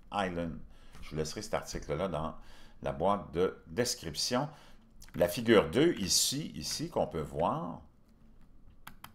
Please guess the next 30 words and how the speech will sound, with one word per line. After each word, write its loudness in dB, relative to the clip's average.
c'est -6
la -2
fa-, -6
le -2
fameux 0
endroit, 0
hein, -4
euh, -8
qui -6
montre 2
les -2
sources 4
de 8
chaleur 10
géothermique 0
actives 2
dans 12
la 12
vallée 12
glaciaire 8
de 4
Pine 6
Island, 4
en 4
particulier -2
la 6
région 2
volcanique 6
du -4
mont 0